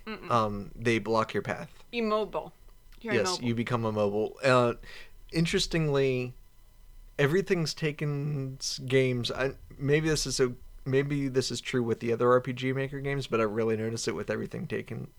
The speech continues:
Speaker 2: Everything's Taken's games. Um, when you, like, move towards a creature, there's often a sound,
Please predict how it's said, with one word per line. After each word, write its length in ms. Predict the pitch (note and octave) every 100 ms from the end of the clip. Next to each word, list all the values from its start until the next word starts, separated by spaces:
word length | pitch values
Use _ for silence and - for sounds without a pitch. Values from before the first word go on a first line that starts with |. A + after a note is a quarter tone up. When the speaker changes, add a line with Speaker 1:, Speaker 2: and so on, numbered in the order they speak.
| -
Speaker 2:
Everything's 500 | A2+ A#2 A2+ A2 A2
Taken's 500 | - A2 A#2 A#2 -
games. 400 | - C3 C3 C#3 - - - - - -
Um, 340 | C3+ A#2+ A#2 A2+ -
when 300 | C#3 C#3 D3
you, 360 | C#3 C3+ B2+ - B2
like, 200 | A2+ B2
move 360 | C3+ C#3+ -
towards 480 | - - B2+ C3 B2+
a 120 | -
creature, 560 | A#2 A#2+ A#2 C#3+ C3 C3
there's 320 | - A#2+ A2+ -
often 420 | - A#2 - B2 -
a 120 | A2
sound, 640 | - - - B2+ C3+ D3+